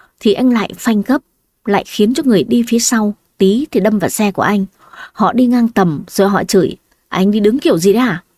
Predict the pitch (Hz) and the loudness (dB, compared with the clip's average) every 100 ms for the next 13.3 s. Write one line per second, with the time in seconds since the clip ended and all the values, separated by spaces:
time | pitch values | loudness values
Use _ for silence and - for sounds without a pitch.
0 | _ - 196 208 262 262 269 262 247 _ | _ -2 0 2 0 2 0 0 -2 _
1 | _ - 143 - 180 190 220 - 190 - | _ -8 -6 -4 -4 -2 -2 -2 -2 -2
2 | 175 208 - _ _ _ _ - _ 180 | -4 -4 -8 _ _ _ _ -20 _ -4
3 | 139 240 233 220 185 170 180 - 175 226 | -2 -2 -2 0 0 0 -2 -2 -4 -4
4 | 285 _ _ _ 196 - 185 175 277 285 | -6 _ _ _ -4 -2 -2 -2 -4 -8
5 | _ _ _ _ _ - 185 - - 170 | _ _ _ _ _ -2 0 0 -6 -4
6 | - 262 247 _ _ _ _ _ _ _ | 0 0 0 _ _ _ _ _ _ _
7 | - 196 - 233 214 170 - 254 311 _ | 0 0 0 -2 0 0 0 -2 -4 _
8 | _ 175 180 143 156 196 - 233 214 202 | _ 0 2 2 -2 -4 -2 0 0 0
9 | - _ _ _ _ _ - 185 - 254 | -6 _ _ _ _ _ -2 -2 0 0
10 | 233 220 151 190 180 160 - - _ - | 0 -2 -2 0 0 -2 -6 -16 _ -2
11 | 185 190 170 - 247 233 190 - - _ | 0 0 -2 -4 -2 -2 -2 -8 -12 _
12 | 185 180 151 - - - 196 147 - 226 | -2 -2 -2 -6 -6 -4 -6 -4 -2 -2
13 | 156 160 156 | 0 -2 -4